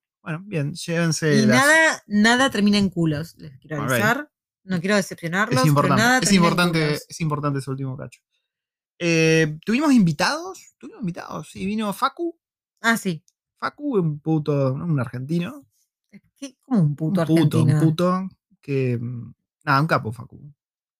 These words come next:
Speaker 1: Vino, comimos, hizo que trabajaba, porque él también renunció, así que
Speaker 2: <laughs>
Speaker 1: esto lo escucha alguien que, no, bueno, no lo escucha
Speaker 2: Estaban,
Speaker 1: nadie al
Speaker 2: estaban
Speaker 1: laburo.
Speaker 2: haciendo que
Speaker 1: <laughs>
Speaker 2: trabajaban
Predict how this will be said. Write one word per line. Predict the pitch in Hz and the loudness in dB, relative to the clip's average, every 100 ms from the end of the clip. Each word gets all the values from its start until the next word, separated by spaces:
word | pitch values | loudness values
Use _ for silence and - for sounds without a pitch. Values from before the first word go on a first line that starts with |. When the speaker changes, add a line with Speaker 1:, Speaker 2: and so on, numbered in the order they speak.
| _ _ _ _ _ _ _ - | _ _ _ _ _ _ _ -18
Speaker 1:
Vino, | 202 214 196 | -6 -2 0
comimos, | 147 196 220 226 214 - _ _ _ _ _ _ _ | 2 4 4 0 -4 -10 _ _ _ _ _ _ _
hizo | 185 - 147 | -4 0 0
que | 139 | 2
trabajaba, | 131 131 - 185 | 2 2 4 2
porque | 175 156 | 4 2
él | 156 | 2
también | 156 170 | 2 2
renunció, | 143 139 135 185 202 220 _ | 0 0 -2 0 -2 -4 _
así | 135 151 | -16 -8
que | 147 | -6
Speaker 2:
<laughs> | - - _ _ _ _ _ _ _ - | -6 -10 _ _ _ _ _ _ _ -12
Speaker 1:
esto | - 160 | -6 -4
lo | |
escucha | - 196 208 | -4 -6 -2
alguien | 202 175 | 0 0
que, | 147 | 2
no, | 170 165 | 2 2
bueno, | 196 185 | 2 0
no | |
lo | 208 | 0
escucha | 330 | 2
Speaker 2:
Estaban, | 370 349 | 2 2
Speaker 1:
nadie | 294 | 4
al | |
Speaker 2:
estaban | 277 277 | 4 4
Speaker 1:
laburo. | 277 240 | 4 2
Speaker 2:
haciendo | - 277 269 | 0 -4 -4
que | 208 | -2
Speaker 1:
<laughs> | |
Speaker 2:
trabajaban | 175 - 165 233 247 311 | -2 -2 0 2 2 2